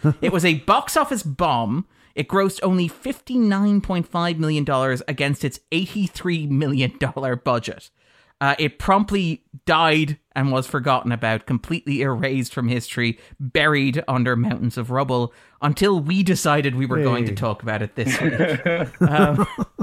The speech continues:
Speaker 2: so, I guess before we start talking about the movie in a bit more depth, three questions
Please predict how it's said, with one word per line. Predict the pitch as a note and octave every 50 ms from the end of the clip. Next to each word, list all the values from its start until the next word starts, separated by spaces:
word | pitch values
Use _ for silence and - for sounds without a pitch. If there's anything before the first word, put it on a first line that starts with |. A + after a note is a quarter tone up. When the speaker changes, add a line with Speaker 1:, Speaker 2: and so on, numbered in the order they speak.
| - - _ - F3+ - -
Speaker 2:
so, | - - - G#3+ G#3 G#3 G3+ F#3+ F3 F3+ - _ _ _ _ _ _ _ - -
I | F3 F#3
guess | G3 A#3+ B3+ B3
before | - A#3 G#3 - - A#3+ B3+
we | C4+ C#4+ A#3
start | - B3 A3+ G#3
talking | G#3 F#3+
about | F3+ E3
the | E3
movie | D#3+ D#3+ D#3
in | D3+
a | C#3+
bit | D3 C#3
more | C#3+ C#3
depth, | B2+ D3+ C#3+ C3+ - -
three | - - - F#3+ G#3 F#3
questions | - F#3+ D3+ C#3 C3+ - - C3+ B2 A#2+ A#2+ A#2 - -